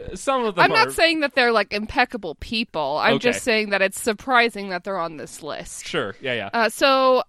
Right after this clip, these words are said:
Speaker 2: uh, there are a few who I don't know. Uh, Eric Stoltz.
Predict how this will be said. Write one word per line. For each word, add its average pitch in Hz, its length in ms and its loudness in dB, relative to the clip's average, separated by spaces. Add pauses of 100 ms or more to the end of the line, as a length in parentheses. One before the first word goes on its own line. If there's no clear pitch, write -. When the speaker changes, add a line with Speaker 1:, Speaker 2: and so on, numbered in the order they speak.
Speaker 2:
uh, 233 60 0
there 285 200 4
are 302 60 8
a 330 40 0
few 311 340 0
who 370 140 4
I 262 100 4
don't 247 380 2
know. 175 520 0 (160)
Uh, 170 640 2 (500)
Eric 247 300 4
Stoltz. - 840 0